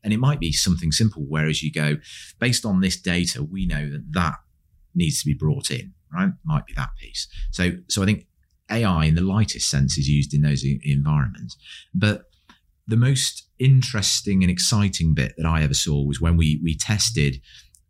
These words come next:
the A I team against the engineers when they were looking at, um,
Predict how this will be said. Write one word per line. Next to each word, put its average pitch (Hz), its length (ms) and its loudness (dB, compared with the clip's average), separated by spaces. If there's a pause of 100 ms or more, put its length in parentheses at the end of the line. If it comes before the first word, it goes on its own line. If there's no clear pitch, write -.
the 90 140 0
A 104 160 2
I 82 180 0
team 73 280 0
against 73 300 0
the 76 80 -4
engineers 67 680 -4 (180)
when 78 140 0
they 76 80 2
were 78 60 2
looking 92 540 0
at, 58 460 -6 (400)
um, 69 320 -2